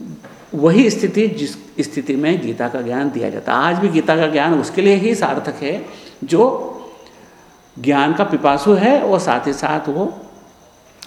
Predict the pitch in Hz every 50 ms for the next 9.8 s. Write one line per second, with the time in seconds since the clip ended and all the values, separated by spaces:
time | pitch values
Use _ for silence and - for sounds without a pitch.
0 | - 160 - 135 139 139 143 139 139 139 147 165 175 185 185 208 214 220 - -
1 | - - - - - - - - - _ _ _ _ - - - - - - -
2 | - - - - - - - - - - 262 123 - 143 135 131 139 165 175 190
3 | 202 208 202 - - - - - - - - - - - - - - - - -
4 | - - 151 151 151 151 135 - 151 165 165 160 165 156 160 156 151 156 151 147
5 | - - - - - - - - - _ _ _ _ _ _ _ _ _ _ -
6 | 175 180 175 139 127 135 135 - - - 175 147 - - 151 - 147 139 135 123
7 | 120 120 131 175 202 - - - - - - - - 226 226 - - 143 131 -
8 | - - - - 127 127 160 160 147 - - - 120 117 127 117 117 - 135 123
9 | 117 120 127 - - 131 139 170 180 175 - 208 214 - - -